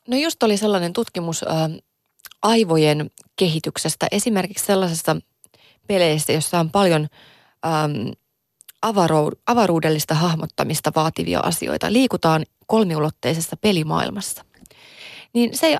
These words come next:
aivan niin kuin aivotutkimusten mukaan, ää, auttaa sen aivoalueen kehitystä. Ja, ja sillä tavalla niin kuin, ää, meidän pelaamisella voi olla meihin ihan fyysisiä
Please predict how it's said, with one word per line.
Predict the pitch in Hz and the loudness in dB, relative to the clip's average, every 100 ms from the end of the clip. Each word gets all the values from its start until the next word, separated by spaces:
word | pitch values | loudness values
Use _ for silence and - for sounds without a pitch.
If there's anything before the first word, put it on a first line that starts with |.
| - | 2
aivan | 262 190 190 | 2 2 0
niin | 220 | -2
kuin | 240 - _ _ _ _ _ - | -4 -10 _ _ _ _ _ -4
aivotutkimusten | 269 233 208 202 196 196 208 | -2 0 0 -4 -4 -4 -2
mukaan, | 202 220 - 170 170 - - - _ | 0 0 2 0 0 -8 -20 -20 _
ää, | 185 170 175 - _ _ _ - | -2 0 -2 -6 _ _ _ -4
auttaa | 302 240 - - 156 156 160 _ | 0 0 -2 0 2 2 -4 _
sen | - 240 | -4 0
aivoalueen | 196 208 170 160 - 170 | 2 2 2 2 2 0
kehitystä. | 175 208 196 156 - 175 - _ _ _ _ - | 0 0 0 -2 -6 -10 -12 _ _ _ _ -6
Ja, | 190 175 - | 0 0 0
ja | 202 190 113 - _ _ _ _ _ _ _ _ _ - | -2 -4 -6 -12 _ _ _ _ _ _ _ _ _ -12
sillä | - 254 220 | -2 0 0
tavalla | 160 160 165 | 0 0 0
niin | 160 | 0
kuin, | 165 160 - _ _ _ _ _ _ - - | -4 -8 -12 _ _ _ _ _ _ -20 -10
ää, | 165 170 - - _ _ _ _ _ - | -6 -4 -6 -8 _ _ _ _ _ -4
meidän | 208 196 | -2 0
pelaamisella | 220 190 170 170 170 165 | 2 2 0 -4 -6 -2
voi | 165 160 | 0 2
olla | 180 - | 0 0
meihin | - 196 165 | -2 0 0
ihan | 160 165 160 | -2 -4 -4
fyysisiä | 214 190 - - - | -6 -4 -6 -6 -6